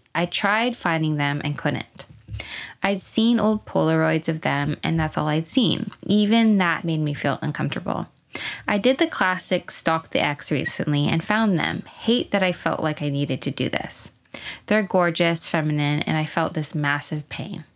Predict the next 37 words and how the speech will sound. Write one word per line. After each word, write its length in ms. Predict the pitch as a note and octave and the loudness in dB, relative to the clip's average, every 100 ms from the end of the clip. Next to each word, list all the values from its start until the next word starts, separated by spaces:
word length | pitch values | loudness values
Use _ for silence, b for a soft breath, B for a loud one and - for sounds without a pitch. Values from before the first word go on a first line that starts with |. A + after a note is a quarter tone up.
| _ _ _ | _ _ _
This 180 | A3 A#3+ | 2 4
is 100 | D4 | 6
my 160 | D4+ D4 | 6 4
first 440 | - F3+ F#3 - - | 2 2 2 -2 -6
serious 600 | - - E3+ E3 D#3+ - | -6 0 4 4 2 0
lesbian 500 | - C#3+ F3+ D3+ D#3 | 0 2 2 0 0
relationship. 540 | D#3+ - - - - - _ _ _ _ - B B B B - | 0 0 -2 0 0 -2 _ _ _ _ -12 B B B B 0
I've 180 | F#3+ F3 | 0 4
dated 460 | F#3 G3+ A#3 A#3+ | 4 6 4 4
and 160 | G3+ F#3 | 4 2
had 240 | F3 F3 | 0 -2
queer 180 | - F3 | 0 2
relationships 640 | F#3 E3+ E3 E3 D#3+ - | 4 4 2 0 0 -4
before, 540 | - - - D4 F#3+ E3+ | -8 -6 2 4 4 2
but 140 | F3+ | 0
never 300 | E3+ D#3+ D3+ | 0 0 0
long 260 | D3 B2 D3 | 0 0 -2
term. 280 | - - - _ _ _ - | -2 -4 -6 _ _ _ -4
I 120 | F#3 | -2
guess 480 | F#3+ A#3 B3 A#3+ - | 0 2 2 -2 -6
because 580 | - G#3 - F3+ F3+ F3+ - | -4 -2 2 2 2 -2 -2
it 160 | F3+ - | 0 0
was 180 | E3+ | -2
their 640 | E3 E3 E3 D#3+ D#3+ D#3+ - _ _ _ _ _ - | 0 2 2 2 2 0 -4 _ _ _ _ _ -2
first 380 | G#3 G3+ - | 0 0 0
lover, 400 | G3+ G#3+ E3 D3+ - | 0 2 2 2 0
I 80 | |
have 220 | E3+ E3+ E3 | 0 0 2
anxiety 580 | E3 F3+ G#3 A3 E3 | 0 2 2 2 0
over 260 | - - - | -4 -4 -4
it. 180 | C2 - - B B B B B B B B - | -4 -6 -18 B B B B B B B B -4
I 480 | - G3 G3 F#3+ F#3+ | 0 2 2 2 2
know 440 | G3 G3 G3+ G3+ | 4 4 4 4
those 220 | G3+ F#3+ F3 | 4 2 4
relationships 720 | E3 D#3 - D3+ D3+ D3 - | 2 2 0 -2 -2 -2 -2
are 120 | D3+ | -4
special. 460 | - - - - | -2 -4 -4 -6